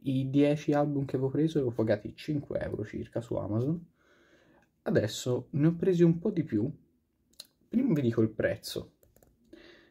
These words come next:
E poi vediamo se arrivate a capire quanti sono. Quindici euro, ok?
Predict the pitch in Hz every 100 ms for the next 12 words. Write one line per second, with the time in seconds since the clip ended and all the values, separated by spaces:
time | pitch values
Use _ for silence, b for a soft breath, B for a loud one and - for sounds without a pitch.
0 | B 170 170 226 226 156 - 156 170 220
1 | 156 - 113 113 120 117 110 120 120 110
2 | 107 107 110 - - 107 - - 269 214
3 | 156 - 104 78 - 113 - _ _ -
4 | - 113 113